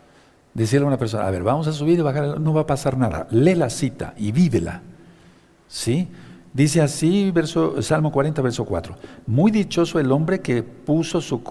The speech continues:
puso en Yahweh su confianza". Nada más con esa parte de ese verso, ya tiene la persona. "Y no mira a los soberbios ni a los que se desvían tras la mentira".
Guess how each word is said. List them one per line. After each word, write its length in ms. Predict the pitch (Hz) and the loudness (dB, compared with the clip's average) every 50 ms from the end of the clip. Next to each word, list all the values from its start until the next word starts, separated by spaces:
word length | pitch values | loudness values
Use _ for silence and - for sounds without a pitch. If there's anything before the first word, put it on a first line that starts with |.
| - - - - - - - - - - | -18 -18 -20 -20 -20 -20 -20 -20 -10 -2
puso 280 | - 151 151 - 165 | 0 0 2 2 0
en 140 | 151 131 117 | 0 0 2
Yahweh 380 | 107 120 127 131 143 151 151 - - - - | 2 2 2 2 0 -2 -4 -6 -10 -16 -8
su 180 | - - 131 | -6 -6 -4
confianza". 640 | - 113 110 101 98 107 92 82 85 - - - - - - - _ _ _ _ _ _ _ _ _ _ - - _ _ _ _ - - | -2 -4 -4 -2 -2 -4 -4 -4 -8 -12 -14 -16 -20 -20 -20 -20 _ _ _ _ _ _ _ _ _ _ -20 -20 _ _ _ _ -12 -4
Nada 160 | 107 101 107 | 0 0 4
más 220 | 131 202 233 226 | 4 4 2 2
con 160 | - 247 240 233 | 2 2 2 2
esa 260 | 214 - 185 180 - | 2 2 0 -2 0
parte 400 | - 160 156 - - 170 180 202 | -2 -2 -2 -2 -2 -2 -2 0
de 160 | 143 120 120 | 0 0 0
ese 240 | 127 127 - 135 117 | 0 -2 -2 -2 0
verso, 520 | 117 117 110 110 107 - - 160 220 269 - - - - - - - - - _ _ _ _ _ _ _ _ | 2 2 2 2 0 -2 -4 -4 -4 -4 -8 -14 -20 -20 -20 -20 -20 -20 -20 _ _ _ _ _ _ _ _
ya 180 | - 120 131 120 | 2 4 4 4
tiene 300 | - 120 117 107 101 98 | 4 0 -2 0 -2 -4
la 140 | 98 92 85 | -6 -6 -8
persona. 420 | - 82 - - - - - - - _ _ - - - - - - - - | -8 -10 -10 -10 -14 -14 -18 -20 -20 _ _ -20 -20 -20 -20 -20 -20 -20 -14
"Y 140 | - - 107 | -6 -2 2
no 120 | 110 135 151 | 4 4 4
mira 200 | 170 170 175 170 | 4 4 4 4
a 20 | |
los 140 | 165 165 165 | 4 2 2
soberbios 480 | 170 156 151 165 170 165 170 165 151 | 2 4 4 4 4 4 2 0 2
ni 60 | 151 135 | 2 2
a 40 | |
los 140 | 120 117 110 | 0 0 -2
que 120 | - 117 104 | -4 -4 -2
se 120 | 104 110 | -2 -2
desvían 300 | 110 104 107 123 139 143 | -2 -2 0 0 0 0
tras 180 | 131 120 110 107 | -2 -2 -2 -2
la 100 | 110 104 | -2 -2
mentira". 560 | 104 98 98 98 - 101 90 78 71 80 | -2 -4 -4 -4 -4 -6 -6 -6 -8 -12